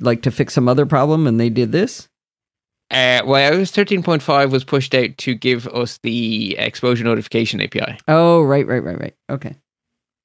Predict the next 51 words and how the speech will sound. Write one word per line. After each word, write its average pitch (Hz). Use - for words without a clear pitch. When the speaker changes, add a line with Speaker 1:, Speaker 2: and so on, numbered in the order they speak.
Speaker 2:
So 117
I 110
think 135
that 110
probably 117
counts 110
as 101
rushing. 107
Yeah, 277
so 254
that, 254
I 214
mean, 233
unless 254
you 262
have 220
any 196
more 151
questions, 135
I 127
guess 127
that, -
that's 143
sort 135
of 127
where 127
we 123
are 123
with 117
the 113
un-, 113
Uncover 117
jailbreak. 110
It's -
not 175
that 135
dramatic 107
a -
story, 107
really. 107
Speaker 1:
Yeah. 127
And 156
maybe 143
people 139
will 123
have 120
fun 120
jailbreaking 120
for -
ten 117
minutes, 120